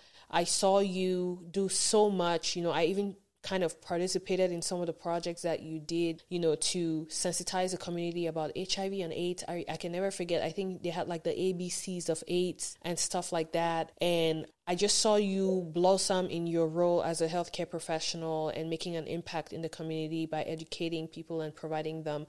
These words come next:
with the resources that will help them to prevent or at least help them to treat or manage H I V and aids. So what is your personal or professional opinion on how far we have come, um, when it has to do with the scientific advancements in the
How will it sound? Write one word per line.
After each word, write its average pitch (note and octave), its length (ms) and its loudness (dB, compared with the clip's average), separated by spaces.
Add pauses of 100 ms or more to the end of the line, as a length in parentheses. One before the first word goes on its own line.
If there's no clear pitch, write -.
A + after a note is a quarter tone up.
with D#3+ 340 2
the D#3+ 100 -2
resources D#3+ 680 -2
that D3+ 240 0
will D#3 180 0
help D#3+ 280 -6
them D#3+ 120 -2
to D#3+ 140 -8
prevent D#3 520 -6 (120)
or D#3+ 180 2
at D#3+ 140 0
least E3 240 -2
help E3+ 180 -4
them D#3 140 0
to D#3+ 120 -8
treat - 360 -4
or D#3 100 -4
manage D#3 420 -2
H - 200 -4
I D#3 80 0
V D#3+ 100 -6
and D3 100 -6
aids. - 260 -4
So D3+ 240 0 (100)
what F#3 160 6
is A3 100 4
your G#3 80 2
personal F#3+ 440 0
or F3+ 180 0
professional E3+ 560 0
opinion E3 560 -2
on D#3 180 -4
how E3 220 -2
far D#3+ 280 0
we D3+ 120 -4
have D3+ 200 -4
come, D3+ 380 -4 (140)
um, D#3 200 -2
when E3 140 0
it D#3+ 80 -4
has D#3+ 160 -2
to - 80 -4
do D#3+ 100 0
with D#3 120 -2
the D3+ 180 -2
scientific D#3 640 -6
advancements D3+ 800 -4
in C#3+ 280 -6 (100)
the - 160 -6